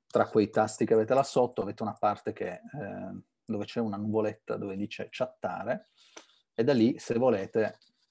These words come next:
potete comunicare, fare domande, scrivere cose, scrivere saluti. Quindi se volete potete anche provarla adesso mentre aspettiamo gli altri, controllare che tutto funzioni perfettamente, scrivere ciao, non ciao.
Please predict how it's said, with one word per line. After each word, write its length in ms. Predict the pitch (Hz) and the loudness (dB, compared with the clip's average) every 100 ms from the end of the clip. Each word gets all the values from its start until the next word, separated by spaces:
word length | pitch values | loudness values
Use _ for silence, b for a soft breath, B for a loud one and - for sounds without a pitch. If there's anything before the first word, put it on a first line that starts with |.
| _ - | _ -6
potete 380 | 113 117 110 | -2 0 -2
comunicare, 880 | - 107 107 113 113 98 101 110 - _ _ _ _ _ _ | -2 2 2 2 0 0 0 -2 -6 _ _ _ _ _ _
fare 260 | - 120 101 | -2 0 0
domande, 680 | 95 113 117 110 107 107 | 0 0 2 2 2 0
scrivere 420 | - - 110 101 - | -4 -4 -2 -2 -4
cose, 540 | - 104 101 101 104 | -4 -4 -2 -4 -6
scrivere 360 | - - 104 98 | -10 -6 -6 -6
saluti. 500 | - 101 101 107 104 | -6 -4 -6 -4 -6
Quindi 760 | - _ - _ _ - 107 | -8 _ -20 _ _ -6 -4
se 60 | 104 | 0
volete 260 | 113 117 | 0 0
potete 300 | 98 113 - | -6 -6 -2
anche 180 | 123 120 | -2 0
provarla 400 | - 113 107 107 | -2 2 2 2
adesso 380 | 101 110 - 107 | 2 0 0 -2
mentre 240 | 101 104 107 | -2 -4 -6
aspettiamo 500 | - 104 - 104 101 | -6 -8 -4 -4 -2
gli 140 | 104 | -2
altri, 500 | 101 107 107 - 95 _ _ _ _ _ _ | -2 -2 -6 -10 -10 _ _ _ _ _ _
controllare 480 | 113 104 110 113 113 | -8 -2 4 4 2
che 140 | 110 | -2
tutto 260 | - 113 113 | -6 -8 -8
funzioni 800 | 113 110 - 110 110 107 101 104 | -6 -8 -2 -2 0 -2 -4 -6
perfettamente, 1040 | 107 - 110 - 107 107 110 110 - - _ _ _ _ b _ _ _ _ | -8 -6 -8 -4 -6 -4 -6 -4 -8 -8 _ _ _ _ b _ _ _ _
scrivere 460 | - 104 101 98 | -8 -4 -4 -6
ciao, 380 | - 104 110 104 | -4 -2 0 -2
non 180 | 101 104 | -4 -8
ciao. 600 | - 101 107 98 95 | -4 -2 -2 -2 -6